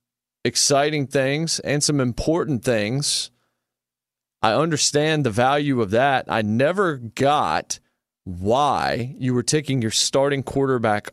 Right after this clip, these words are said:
off the field as often as you were with the Saints, unless it was just for Sean Payton to try and show how smart he was. And it kinda rubbed me the wrong way.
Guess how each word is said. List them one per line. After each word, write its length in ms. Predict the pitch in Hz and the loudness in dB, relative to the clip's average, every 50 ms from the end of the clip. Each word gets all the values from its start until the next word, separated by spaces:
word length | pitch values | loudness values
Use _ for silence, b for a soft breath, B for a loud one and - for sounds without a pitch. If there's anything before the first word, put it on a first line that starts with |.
| _ | _
off 380 | - 98 123 131 143 143 - - | -2 0 0 2 0 -2 -4 -4
the 120 | 135 123 | -4 -4
field 600 | 101 - - - - 143 147 139 127 113 110 101 | -4 -4 -4 -2 0 0 2 2 2 2 2 0
as 180 | 71 87 104 - - | 0 -2 -2 -4 -4
often 500 | - - 120 131 151 165 - 165 156 139 | -2 0 0 0 0 0 0 -2 -2 0
as 260 | 101 90 123 117 - | 0 0 0 0 0
you 120 | - 123 107 | -2 -2 0
were 280 | 101 107 123 135 143 | 0 2 2 2 2
with 220 | 143 127 127 117 - | 0 0 -2 -4 -2
the 80 | - | -2
Saints, 840 | 104 - - - - 143 143 139 123 107 76 - - - - - - b b b b b b b b b _ _ _ _ _ _ _ _ _ _ _ _ _ _ _ _ _ _ _ _ _ | 0 0 2 2 2 0 0 0 -2 -4 -4 -4 -2 -2 -2 -2 -4 b b b b b b b b b _ _ _ _ _ _ _ _ _ _ _ _ _ _ _ _ _ _ _ _ _
unless 460 | - 135 139 139 135 143 151 165 - | 0 0 2 2 2 2 2 2 0
it 100 | - 156 | 0 0
was 200 | 139 139 127 - | 0 0 0 0
just 320 | - - 143 143 139 - - | 0 0 0 2 0 -2 -2
for 100 | - 135 | -2 -2
Sean 380 | - - 147 139 135 139 123 | 0 0 0 2 2 0 0
Payton 320 | - 135 135 139 117 131 120 | 0 0 -2 0 0 -2 -4
to 80 | 113 | -2
try 260 | - - 143 135 123 120 | 0 0 0 2 2 0
and 80 | 113 | -2
show 240 | - - 135 127 120 | -2 0 0 2 2
how 120 | 117 120 | 2 2
smart 340 | 113 - - 139 147 165 175 | 0 0 -2 0 0 0 0
he 40 | 143 | 0
was. 460 | 107 92 82 - - - - - - _ _ _ _ _ _ _ _ _ _ | 0 0 0 -2 -2 -6 -8 -10 -12 _ _ _ _ _ _ _ _ _ _
And 120 | 123 131 139 | -2 -2 0
it 80 | 135 | 0
kinda 180 | - 151 151 160 | 2 2 2 2
rubbed 280 | 147 135 131 131 131 135 | 2 2 2 2 2 0
me 60 | 143 | 0
the 120 | 131 135 | 0 0
wrong 320 | 131 131 131 117 113 120 120 | 2 2 2 2 2 0 0
way. 360 | 131 147 156 120 76 - - | 0 0 0 -2 -4 -6 -12